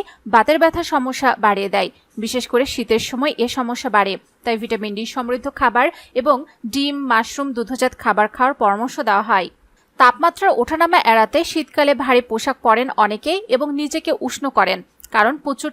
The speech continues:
ঠান্ডার কারণে বাতের ব্যথা বেড়ে যেতে পারে। অতএব বাড়ির ভিতরে থাকুন এবং প্রয়োজন ছাড়া বাইরে বের হওয়া থেকে বিরত থাকুন। শীতকালে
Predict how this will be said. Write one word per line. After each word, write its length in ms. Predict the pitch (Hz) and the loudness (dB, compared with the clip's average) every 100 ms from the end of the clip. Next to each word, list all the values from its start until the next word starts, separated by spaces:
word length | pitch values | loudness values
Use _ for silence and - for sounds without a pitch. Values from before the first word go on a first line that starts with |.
| - | -2
ঠান্ডার 280 | 233 220 269 | -2 0 0
কারণে 240 | 302 269 233 - - - | 0 0 -4 -8 -10 4
বাতের 300 | 233 226 294 | 4 6 4
ব্যথা 180 | 302 339 240 | 4 4 4
বেড়ে 160 | 233 233 | 4 4
যেতে 140 | 240 - | 0 2
পারে। 160 | 214 180 - - - - | 2 2 -6 -14 -4 0
অতএব 240 | 240 294 330 _ 214 | 4 4 4 _ 4
বাড়ির 220 | 233 233 262 | 6 6 0
ভিতরে 260 | 285 302 302 | -2 0 0
থাকুন 380 | 302 277 302 311 - | -2 -2 -2 -4 0
এবং 120 | 247 302 - | -2 -2 -4
প্রয়োজন 320 | 294 302 320 - | -4 -2 -4 0
ছাড়া 180 | 311 247 247 | 4 4 4
বাইরে 200 | 220 220 202 | 4 4 2
বের 120 | 220 240 | 0 2
হওয়া 160 | 240 240 | 0 0
থেকে 140 | 269 247 | -6 -4
বিরত 240 | 233 220 226 254 | -2 -2 -2 -4
থাকুন। 280 | 208 214 180 _ _ - | -2 -2 -4 _ _ -16
শীতকালে 460 | - 269 - 208 | -10 -8 -2 0